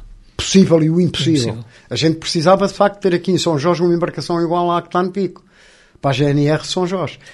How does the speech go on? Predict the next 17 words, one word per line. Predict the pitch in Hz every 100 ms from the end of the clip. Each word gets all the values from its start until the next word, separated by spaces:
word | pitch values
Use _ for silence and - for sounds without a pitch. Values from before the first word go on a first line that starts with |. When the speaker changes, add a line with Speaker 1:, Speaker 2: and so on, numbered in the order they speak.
| -
Speaker 1:
Aí | - 151 170
sim | - 196 175
a |
gente | 143 151 -
já | 143
podia | 139 135 151 160 160 160 - _ _ _ _ _ _ _ _ _ -
ter | 165
outra | 180 208 160
maneira | 151 156 165 143
de |
trabalhar | - 143 143 139 151
aqui | 147 160
em | 143
volta | 156 156
de | 131
São | - 147
Jorge | 131 160 160 -